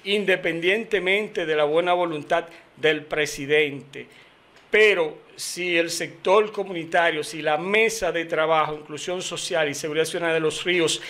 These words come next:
en el dos mil quince no se apodera de este plantel que tenía dos años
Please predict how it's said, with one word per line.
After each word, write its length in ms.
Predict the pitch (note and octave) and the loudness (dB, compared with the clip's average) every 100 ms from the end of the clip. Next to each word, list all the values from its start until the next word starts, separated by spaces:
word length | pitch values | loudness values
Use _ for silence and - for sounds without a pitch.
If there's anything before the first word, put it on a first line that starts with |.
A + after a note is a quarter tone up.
| - - - | -16 -16 -6
en 160 | D#3+ F3+ | -2 0
el 120 | E3+ | 2
dos 120 | F3 | 0
mil 260 | G3 G#3+ G#3 | 2 0 0
quince 400 | A3+ G#3+ - E3+ | -2 -2 -2 -4
no 380 | G3 F#3+ A3+ A3 | -4 2 4 4
se 200 | G#3+ F3+ | 4 2
apodera 760 | F3 F3 E3+ F#3 F3+ D3 C3 - - - _ - | 2 -2 0 2 2 2 -2 -12 -20 -20 _ -20
de 360 | D3 D#3 D#3+ F3+ | -2 2 2 2
este 280 | - G#3 | 0 -4
plantel 500 | E3+ E3 D#3+ E3+ E3 | -2 -2 -2 -2 -2
que 120 | E3 D3+ | -2 -6
tenía 320 | D#3 E3+ D#3 | -4 -2 -2
dos 420 | D3 F#3 G3+ G3+ | 2 4 4 4
años 500 | F#3 F3+ D#3 D3+ - | 0 0 -4 -6 -10